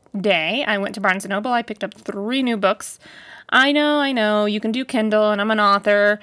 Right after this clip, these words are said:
um, and I, I know ways to get less expensive books or, you know, ebooks or audiobooks.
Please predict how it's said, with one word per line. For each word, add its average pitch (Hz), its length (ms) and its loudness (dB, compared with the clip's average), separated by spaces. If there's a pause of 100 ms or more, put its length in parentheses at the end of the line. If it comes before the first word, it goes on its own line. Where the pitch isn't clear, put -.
(480)
um, 175 380 4
and 175 80 0
I, 190 220 0
I 180 260 2
know 202 340 0
ways 202 260 0
to 214 80 -8
get 208 260 -2 (500)
less 220 380 2
expensive 208 540 -2
books 180 480 -2
or, 190 400 0 (180)
you 202 100 -4
know, 139 140 -4 (180)
ebooks 190 640 0
or 156 140 -6
audiobooks. 202 840 0